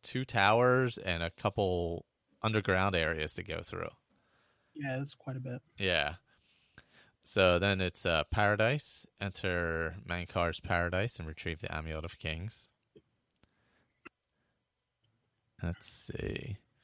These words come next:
Speaker 1: Uh, light the dragon fires. Where, that's where you just escort him, um, to, that's where you escort him back up to the clouds or whatever. Temple of the One.
Speaker 2: Yeah.
Speaker 1: Or no, no, no. That's in, uh,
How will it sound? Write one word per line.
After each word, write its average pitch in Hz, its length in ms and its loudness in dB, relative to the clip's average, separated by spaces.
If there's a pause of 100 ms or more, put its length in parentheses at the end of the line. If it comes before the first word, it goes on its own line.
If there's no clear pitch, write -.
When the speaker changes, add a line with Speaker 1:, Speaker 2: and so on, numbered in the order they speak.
(380)
Speaker 1:
Uh, 92 260 8
light 110 180 6
the 113 80 -8
dragon 90 340 0
fires. 85 500 0
Where, 92 140 0
that's - 280 0
where 87 100 0
you 82 100 -4
just 82 340 -4
escort 82 520 -4
him, 76 440 -8 (300)
um, 76 500 -4 (600)
to, 82 160 -4 (180)
that's 98 200 2
where 92 100 0
you 85 80 2
escort 85 340 -2
him 80 160 -6
back 80 240 -2
up 80 200 -2
to 78 360 -4
the - 100 -12
clouds 92 640 -2
or 107 80 -6
whatever. 110 400 -2 (640)
Temple 87 280 -2
of 85 60 -2
the 85 60 -2
One. 90 260 0 (840)
Speaker 2:
Yeah. 135 220 -8 (1600)
Speaker 1:
Or 123 120 10
no, 127 200 12
no, 107 120 6
no. 92 120 6
That's 104 200 4
in, 95 180 2
uh, 82 240 4